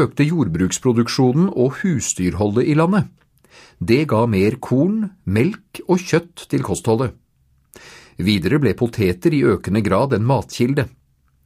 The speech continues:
Poteter kunne dyrkes i skrinn jord og tøft klima,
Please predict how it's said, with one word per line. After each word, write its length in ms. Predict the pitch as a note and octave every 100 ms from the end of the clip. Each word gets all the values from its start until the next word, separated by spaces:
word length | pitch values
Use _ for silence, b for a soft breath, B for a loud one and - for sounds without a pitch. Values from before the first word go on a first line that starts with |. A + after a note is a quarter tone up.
| B B B B B
Poteter 560 | G#3 G3+ D#3+ C#3+ C#3+ G#3+
kunne 200 | - C#3
dyrkes 380 | D#3 A#2 - E2+
i 60 | C3
skrinn 460 | - - G2 A#2+ C3
jord 280 | A2+ E3 A#2+
og 80 | -
tøft 240 | F#2 -
klima, 300 | G#2 F#2+ B2+